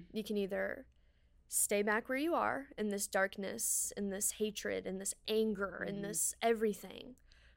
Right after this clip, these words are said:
Speaker 1: or you can go to the light. And
Speaker 2: Mm-hmm.
Speaker 1: the end of the dream was literally me opening a door
Speaker 2: Yep.
Speaker 1: and seeing my family there,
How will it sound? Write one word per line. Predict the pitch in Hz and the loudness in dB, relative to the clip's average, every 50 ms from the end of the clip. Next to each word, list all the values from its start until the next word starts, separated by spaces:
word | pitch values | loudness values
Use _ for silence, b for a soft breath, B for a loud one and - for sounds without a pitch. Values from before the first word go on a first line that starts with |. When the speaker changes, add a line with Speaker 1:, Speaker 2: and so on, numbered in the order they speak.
| b b b b - | b b b b 0
Speaker 1:
or | - 220 | 2 4
you | 220 226 | 4 4
can | 220 269 269 | 2 0 4
go | 262 254 | 4 4
to | 247 - | 4 2
the | 247 247 226 | -2 -2 -2
light. | 202 180 170 165 - - - - - - - - - - - - - - - - - | 0 0 -2 -4 -4 -8 -18 -20 -20 -20 -20 -20 -20 -20 -20 -20 -20 -20 -10 0 4
And | 240 233 220 180 | 4 4 4 2
Speaker 2:
Mm-hmm. | - 202 208 | -2 2 6
Speaker 1:
the | 233 - - | 6 8 8
end | 240 247 | 6 4
of | 240 220 | 6 4
the | 240 | 4
dream | 214 208 220 196 190 208 220 | 4 4 2 2 2 2 2
was | 214 214 196 202 | 2 0 2 2
literally | 202 196 202 202 202 202 202 208 | 2 2 4 4 4 4 2 2
me | 214 208 202 202 - - - - - | 2 0 0 0 -2 -6 -12 -10 -2
opening | - 180 202 208 226 220 226 226 226 | 0 0 2 2 4 4 4 4 4
a | 220 208 | 2 2
door | 185 196 180 180 185 208 254 294 330 - | 0 0 0 2 2 2 2 0 -4 -8
Speaker 2:
Yep. | 147 151 156 - - - _ _ - - _ _ _ _ _ _ _ _ - - - - - | -12 -14 -14 -14 -16 -20 _ _ -20 -20 _ _ _ _ _ _ _ _ -20 -20 -12 -2 0
Speaker 1:
and | 220 214 202 202 | 2 2 2 2
seeing | - - 185 190 180 190 185 185 185 | 2 0 0 0 -2 -2 -2 -2 -2
my | 160 139 170 | -4 -4 -4
family | - - 202 226 247 254 269 269 277 | -2 0 2 2 4 4 4 2 4
there, | 262 269 269 269 269 269 277 277 285 | 4 2 2 2 2 2 0 -2 -4